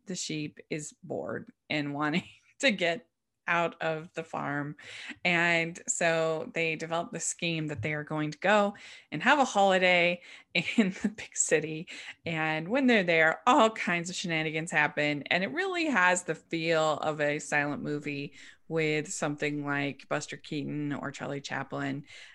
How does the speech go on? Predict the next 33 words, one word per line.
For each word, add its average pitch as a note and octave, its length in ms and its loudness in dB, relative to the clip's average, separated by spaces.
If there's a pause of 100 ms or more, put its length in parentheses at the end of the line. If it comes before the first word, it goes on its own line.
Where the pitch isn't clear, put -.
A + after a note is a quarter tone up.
(120)
And D3+ 560 2
it's - 420 -2 (100)
so E3+ 480 2
funny C#3+ 640 -4
and D3+ 160 -8
cute. D3+ 600 -6
I - 120 -2
love D3+ 480 -2
the D3+ 60 -4
whole D#3+ 200 -10
sequence - 420 -10
when D#3 100 -8
they're D3 200 -6
going D3 280 -6
to - 60 -14 (100)
dinner. D#3 500 -4 (340)
I D3+ 60 -4
think D3+ 180 -4
it's - 320 -4
hilarious. D#3 960 -2 (380)
I E3 180 6
<laughs> - 20 2
love D#3+ 640 0
the F3+ 140 0
whole - 240 -4
thing F3+ 220 -2
with E3+ 140 -4
the E3+ 100 -6
farmer E3 760 -2
lose-, E3 300 -6 (160)
losing E3 320 -6
his D3+ 180 -8
memory, D#3+ 580 -4